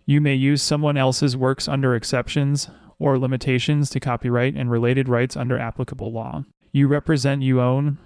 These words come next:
or have obtained all necessary rights to the content you post or share. Learn more, including how to report content that you think infringes your intellectual property rights, here. You can't modify, translate, create derivative works of, or reverse engineer our products or their components.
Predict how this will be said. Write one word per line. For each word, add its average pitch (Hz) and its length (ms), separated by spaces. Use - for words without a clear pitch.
or 135 140
have 123 180
obtained 135 380
all 123 160
necessary 123 600
rights 117 340
to - 100
the 127 100
content 131 460
you 123 100
post 127 400
or 127 80
share. 120 440
Learn 143 280
more, 135 480
including 139 420
how 123 140
to 131 80
report 131 360
content 131 520
that 131 100
you 123 140
think 139 260
infringes 131 560
your 123 140
intellectual 123 640
property 120 420
rights, - 540
here. 139 380
You 139 140
can't 139 320
modify, 123 720
translate, 127 800
create 139 340
derivative 127 520
works 117 320
of, 113 360
or 143 140
reverse 127 400
engineer 131 460
our 120 100
products 127 460
or 127 100
their 117 140
components. 117 760